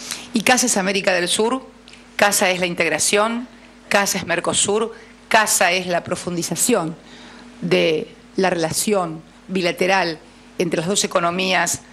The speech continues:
más importantes de la región, para también, además, en un rasgo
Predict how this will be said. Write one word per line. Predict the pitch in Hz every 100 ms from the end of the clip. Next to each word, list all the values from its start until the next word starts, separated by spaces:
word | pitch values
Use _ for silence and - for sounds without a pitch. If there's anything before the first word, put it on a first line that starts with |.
| - -
más | 254 -
importantes | 175 165 170 185 175 170 175
de | 170
la | 160
región, | 156 - 208 214
para | 214 185
también, | 180 185 214 196 156 151
además, | 156 170 175 170 - - - - - - -
en | 180
un | 190
rasgo | 175 196 180 170 175 175 165 156